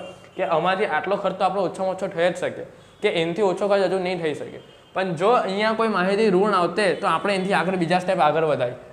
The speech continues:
બરાબર? એ આપણે હજુ કરશું આગળના દાખલાઓમાં. પહેલે તમે આટો પાકું કરી દો કે જો હવે નિર્ણયમાં કઈ રીતે લખાશે ખબર?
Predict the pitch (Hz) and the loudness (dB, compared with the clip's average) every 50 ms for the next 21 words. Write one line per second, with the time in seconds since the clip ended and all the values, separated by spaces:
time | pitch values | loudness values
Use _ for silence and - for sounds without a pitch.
0 | - - - 156 175 202 214 - 175 190 202 190 180 196 190 180 170 190 202 175 | -10 -4 0 2 4 4 4 2 4 4 4 4 4 2 0 0 0 0 0 2
1 | 175 165 151 156 - 185 151 135 143 151 156 156 151 156 156 156 139 131 139 135 | 0 0 0 -2 -2 0 2 4 4 4 4 2 0 0 0 -2 -2 -2 -2 -2
2 | 127 123 123 123 - - - - - - - 156 160 170 196 190 196 202 202 160 | -4 -4 -4 -8 -12 -14 -16 -20 -12 -4 -2 0 2 2 2 0 0 0 -2 -2
3 | 160 165 156 196 - 165 147 202 190 180 175 185 190 208 214 214 - - - - | -2 -2 -2 -2 -2 -2 -2 -4 -2 -2 -2 -2 -2 -4 -4 -6 -8 -12 -18 -20
4 | - - - 185 180 170 190 175 - - - - - 135 147 160 185 196 190 180 | -12 -6 -4 -2 0 0 0 0 -2 -4 -8 -8 -4 0 0 2 2 0 0 0
5 | 180 185 202 202 196 196 196 202 202 202 196 190 180 190 170 170 175 180 196 196 | 0 0 0 0 0 -2 -2 0 0 0 0 0 0 0 0 0 -2 -2 0 -2
6 | 208 | -2